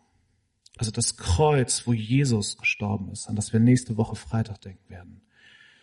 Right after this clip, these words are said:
dass dieses Kreuz nicht nur ein Ort vor zweitausend Jahren war, wo ein Mensch namens Jesus gestorben ist,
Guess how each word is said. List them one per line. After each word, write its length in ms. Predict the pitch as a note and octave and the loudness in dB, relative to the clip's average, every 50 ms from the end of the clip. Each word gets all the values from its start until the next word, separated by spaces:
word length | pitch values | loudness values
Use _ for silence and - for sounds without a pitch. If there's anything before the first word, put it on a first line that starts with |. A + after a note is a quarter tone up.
| - - | -10 -4
dass 140 | A#2+ A2+ | -4 -2
dieses 340 | - - B2+ B2 C3+ - - | 0 2 2 4 4 2 0
Kreuz 540 | - - - - C#3+ C#3+ C#3 C3+ - - - | -2 -4 0 2 4 4 4 2 2 0 0
nicht 240 | C3+ C#3+ C3+ - - | 0 0 0 0 0
nur 120 | B2+ A2 | 0 2
ein 200 | A2 A2 A2 - - | 2 0 -2 -2 0
Ort 560 | B2+ B2+ B2+ A#2 A#2 - - - - - - - - _ _ _ _ _ _ _ _ _ | 2 2 4 2 2 0 -4 -12 -18 -18 -20 -20 -20 _ _ _ _ _ _ _ _ _
vor 180 | - - B2 | -10 -6 -6
zweitausend 460 | - - - - - B2 A2+ A2 A2+ | -4 -2 -2 -2 0 0 0 2 2
Jahren 300 | A2+ A2+ A2+ A2+ G#2+ G2 | 4 4 2 2 0 -2
war, 340 | F#2+ F#2 F#2 F#2 F#2 - _ _ _ _ _ _ _ _ _ _ _ _ _ _ _ - | -4 -6 -6 -8 -10 -12 _ _ _ _ _ _ _ _ _ _ _ _ _ _ _ -2
wo 160 | A2 G#2+ G#2+ | 0 0 2
ein 200 | A2 A2 A2 G#2+ | 4 4 4 6
Mensch 360 | A#2 C3 C3+ C#3+ - - - | 6 6 6 6 2 2 2
namens 280 | C3 B2 A#2 A2+ - - | 2 2 2 2 0 2
Jesus 320 | A2+ A2+ A2 G#2+ - - | 2 2 2 0 -4 -6
gestorben 480 | - - - - G2 G2 G2 F#2+ F#2+ F#2+ | -6 -8 -8 -6 -6 -6 -6 -6 -8 -10
ist, 300 | - - - - _ | -12 -14 -16 -18 _